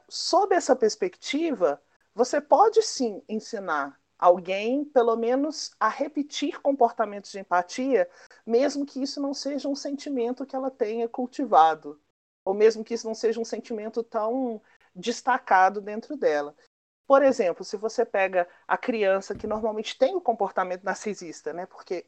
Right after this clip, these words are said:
é tudo meu, o brinquedo é meu, eu não sei dividir, eu não sei partir o que eu trouxe de merenda, eu não sei fazer isso.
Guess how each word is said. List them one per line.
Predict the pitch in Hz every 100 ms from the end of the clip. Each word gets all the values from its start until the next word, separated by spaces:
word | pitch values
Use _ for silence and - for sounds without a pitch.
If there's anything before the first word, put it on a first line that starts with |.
| -
é | 175
tudo | - 269 254
meu, | 220 202 240 311 - _ _ _
o | 185
brinquedo | 196 196 208 196
é | 180
meu, | 185 196 208 208
eu |
não | 196 208
sei | - 202
dividir, | 196 190 185 - 180 202 208 _ - -
eu | 208
não | 214
sei | 220 220
partir | - 202 - -
o | 214
que | 196
eu |
trouxe | 185 190 190
de | 202
merenda, | 190 175 180 196 208 208 196 202 - -
eu | - 202
não | 220 247
sei | 262
fazer | 254 254 277
isso. | 262 160 151 -